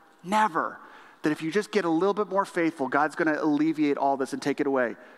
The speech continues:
Instead, your promise is he's going to hold it for you. He's gonna be with you because he loves you, because he makes that promise,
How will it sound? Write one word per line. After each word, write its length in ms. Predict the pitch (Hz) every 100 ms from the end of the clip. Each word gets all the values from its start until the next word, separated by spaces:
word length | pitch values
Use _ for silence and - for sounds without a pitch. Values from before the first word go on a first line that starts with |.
| - -
Instead, 580 | - - 190 143 113 - - - - - _
your 80 | 127
promise 440 | - 175 180 147 123
is 260 | 113 - -
he's 180 | 131
going 240 | - 131 127
to 60 |
hold 340 | 127 - 139 123
it 100 | -
for 220 | - 104
you. 220 | 95 - - - - - - - _ _ _ _ _ _ _ _ _ _ _ _ _ _ -
He's 120 | 135
gonna 140 | 156
be 120 | 143 135
with 400 | 135 156 - 147
you 260 | 113 - - - - - _ _ _ _ _ _
because 240 | - - 143
he 80 |
loves 360 | 143 151 143 -
you, 180 | 110 - - - - _ _ _ _ - - _
because 220 | - 143
he 60 | 131
makes 260 | 131 135 -
that 180 | 135
promise, 640 | - 147 131 113 - -